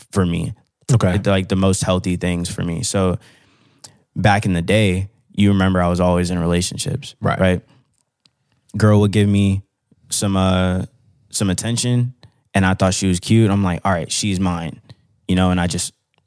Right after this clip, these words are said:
Speaker 1: that's it, right? Whereas nowadays, it's like, you give me attention,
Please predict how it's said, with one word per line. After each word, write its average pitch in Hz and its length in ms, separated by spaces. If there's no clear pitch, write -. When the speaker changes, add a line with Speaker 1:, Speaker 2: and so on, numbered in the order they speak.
Speaker 1:
that's 95 220
it, 78 240
right? 92 320
Whereas 90 440
nowadays, 90 840
it's 95 160
like, 85 320
you 101 180
give 101 140
me 98 120
attention, 95 720